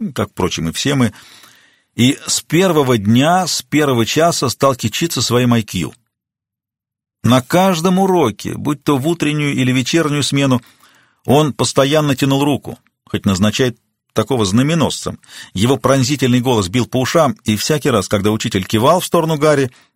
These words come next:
ответ, как назло, оказывался правильным. «В первый же день он всех нас просто достал, мы исходили жёлчью». Даже странно, что с него не сорвали брюки гораздо раньше. Поначалу мы остерегались. Вся школа знала, как в спортзале он надел боксёрские перчатки и расквасил носы трём или четырём обидчикам,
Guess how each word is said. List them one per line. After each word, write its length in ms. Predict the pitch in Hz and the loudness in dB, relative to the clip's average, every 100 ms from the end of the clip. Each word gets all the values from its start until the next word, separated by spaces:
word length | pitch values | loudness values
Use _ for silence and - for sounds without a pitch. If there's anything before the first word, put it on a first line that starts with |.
| _ - | _ -4
ответ, 480 | 120 123 139 202 - | -2 0 0 -2 -2
как 300 | - 185 196 | -2 -2 0
назло, 440 | 202 196 131 92 | 0 0 0 0
оказывался 500 | 95 160 175 170 - | 2 0 0 -2 -2
правильным. 480 | 123 98 73 67 67 _ _ _ _ _ _ _ _ _ _ | -2 -2 -2 -10 -16 _ _ _ _ _ _ _ _ _ _
«В 140 | - | -4
первый 400 | - 175 214 220 | 2 4 4 4
же 140 | 208 220 | 4 2
день 260 | 165 101 | 2 2
он 120 | 101 | 0
всех 200 | - 120 | 0 -2
нас 160 | 127 113 | 0 0
просто 260 | 127 - 117 | 0 0 0
достал, 600 | 160 180 - 104 67 - | 2 0 0 -2 -2 -2
мы 180 | 98 131 | 0 0
исходили 380 | - 160 175 | 0 0 0
жёлчью». 480 | 156 131 82 - 82 _ _ _ _ _ _ _ | 2 0 -2 -8 -16 _ _ _ _ _ _ _
Даже 240 | 92 92 110 | -4 -2 -2
странно, 340 | - 139 101 | 0 0 0
что 140 | - 101 | -2 -2
с 80 | |
него 160 | 113 107 | 0 0
не 80 | 110 | 0
сорвали 340 | 113 110 104 | 0 2 0
брюки 280 | 98 131 107 | -2 -4 -2
гораздо 340 | 95 98 107 | 0 0 0
раньше. 360 | 123 80 - 80 - - - - _ _ _ _ _ _ _ _ - | -2 -2 -4 -8 -12 -20 -20 -20 _ _ _ _ _ _ _ _ 2
Поначалу 420 | 104 233 214 220 | 4 6 4 4
мы 80 | 220 | 2
остерегались. 800 | - 208 196 120 76 - - - | 0 -2 0 0 -2 -8 -12 -8
Вся 160 | - 110 | -2 -2
школа 300 | - 120 98 | 2 0 2
знала, 360 | 110 151 143 | 2 2 2
как 200 | - 98 | 0 -2
в 40 | - | -4
спортзале 640 | - 104 87 117 120 101 | -2 -2 0 0 2 0
он 240 | - 107 | 0 0
надел 280 | 104 104 101 | 2 0 0
боксёрские 520 | 90 101 107 92 95 | -2 -2 -4 -4 -4
перчатки 540 | 90 92 - 98 - 120 | -4 -4 0 0 -2 -4
и 80 | 104 | -2
расквасил 480 | 104 117 117 110 | -2 -2 -2 0
носы 300 | 107 104 131 | 0 0 -2
трём 400 | 110 107 147 156 | -4 -4 -4 -2
или 160 | 127 104 | -2 -2
четырём 400 | - 107 113 110 | -2 -2 2 2
обидчикам, 580 | 104 147 - 120 113 | 0 -2 -4 -2 -2